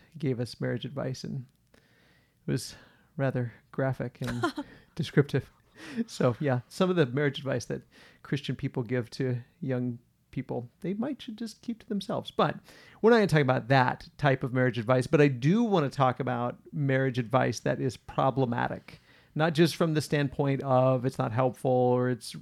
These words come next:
Speaker 1: crass or rude or whatever, but the very popular type of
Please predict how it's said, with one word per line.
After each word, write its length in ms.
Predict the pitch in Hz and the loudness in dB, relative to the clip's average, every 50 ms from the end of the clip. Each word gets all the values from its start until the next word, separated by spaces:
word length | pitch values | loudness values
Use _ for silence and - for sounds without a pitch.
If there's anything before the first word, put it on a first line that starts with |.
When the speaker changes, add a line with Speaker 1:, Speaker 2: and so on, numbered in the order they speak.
| - _ _ _ _ - | -18 _ _ _ _ -18
Speaker 1:
crass 580 | - - 151 135 127 127 127 127 123 - - | -6 -2 -2 0 0 2 0 0 -2 -2 -4
or 80 | 139 127 | -4 -4
rude 500 | 120 117 127 127 127 127 127 127 131 127 190 | -4 -2 -2 0 0 0 0 0 0 0 -2
or 100 | 131 127 | -2 0
whatever, 500 | 120 127 123 139 147 139 131 131 127 120 | 0 2 6 6 6 6 6 2 0 0
but 320 | 107 143 143 139 151 - - - - - - - _ _ _ - - _ - - - - - _ - - | 2 4 4 4 4 0 -6 -18 -20 -20 -20 -20 _ _ _ -20 -20 _ -20 -20 -20 -20 -20 _ -10 -2
the 240 | 143 151 175 180 | 4 6 6 6
very 600 | 208 - 175 135 127 117 143 170 170 175 180 180 175 | 4 2 -4 -4 -2 2 2 2 4 4 2 0 0
popular 760 | - - - - - 147 147 147 - 160 160 143 135 127 123 | -2 -6 -14 -6 -2 0 0 0 2 2 4 4 4 2 2
type 300 | - 143 131 135 - 143 | 2 0 0 0 2 0
of 140 | 135 110 | -4 -4